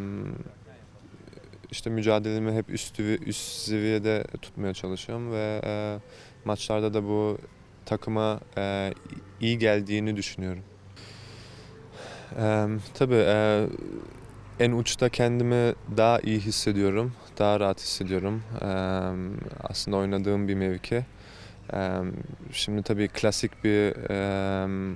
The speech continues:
kanat oyuncusu da değilim. E, kanat forvet tarzında bir oyun stilim var. E, ama bence milli takımda bu oyun stilimi hani iyi uygulamaya çalışıyorum. E, ama dediğim gibi yani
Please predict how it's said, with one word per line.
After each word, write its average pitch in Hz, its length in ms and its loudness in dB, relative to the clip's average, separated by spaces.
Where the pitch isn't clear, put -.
kanat 104 340 0
oyuncusu 104 500 0
da 98 140 2
değilim. 104 420 2
E, 98 40 -2
kanat 101 340 0
forvet 104 420 2
tarzında 101 640 2
bir 98 200 0
oyun 104 220 4
stilim 107 440 -2
var. 101 280 0
E, 95 60 -2
ama 113 300 0
bence 104 560 0
milli 104 220 0
takımda 107 600 -2
bu 101 340 0
oyun 104 180 0
stilimi 107 520 -2
hani 92 300 -4
iyi 107 280 0
uygulamaya 107 540 2
çalışıyorum. 101 640 -4
E, 107 40 -4
ama 104 600 -2
dediğim 127 280 2
gibi 104 160 0
yani 98 300 2